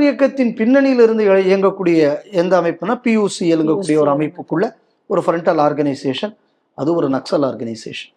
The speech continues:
Speaker 1: நம்ம எதை கவனிக்கணும் அப்படின்னு சொன்னா இன்னைக்கு இருக்கக்கூடிய இந்த திமுக அரசு, இதுக்கு முன்னாடி இருந்த அதிமுக அரசு, இந்த மாதிரி அரசில் நடக்கக்கூடிய ஊழல்கள்,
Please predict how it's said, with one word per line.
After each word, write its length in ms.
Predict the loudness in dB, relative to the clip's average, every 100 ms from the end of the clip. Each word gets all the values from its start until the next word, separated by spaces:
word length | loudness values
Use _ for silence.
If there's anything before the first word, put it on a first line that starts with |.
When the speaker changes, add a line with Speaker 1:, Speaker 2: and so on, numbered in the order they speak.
| _ _ _ _
Speaker 1:
நம்ம 240 | 0 2 2 2
எதை 140 | 2 2 4
கவனிக்கணும் 580 | 4 4 0 0 2 0
அப்படின்னு 340 | 0 -2 -2 -4
சொன்னா 280 | -6 -4 -4 -6 -8 _ _ _ _ _
இன்னைக்கு 500 | 0 4 4 2 0
இருக்கக்கூடிய 560 | 0 0 0 0 2 2 2 -2
இந்த 240 | -2 4 6 6 4 0 -12 -20 _ _ _
திமுக 400 | -2 0 0 0 2
அரசு, 320 | 2 0 -8 -14 -16 _ _ _ _
இதுக்கு 360 | -2 0 2 0
முன்னாடி 320 | 0 2 4 4
இருந்த 180 | 4 2
அதிமுக 380 | 2 -4 -4 -2 -4
அரசு, 200 | -4 -12 _ _ -20 -20 _ -4
இந்த 160 | -2 0
மாதிரி 360 | 0 2 2 2 2
அரசில் 460 | 2 0 0 -2 0 0
நடக்கக்கூடிய 600 | 0 0 -4 -2 0 0 0
ஊழல்கள், 420 | 0 0 -2 -8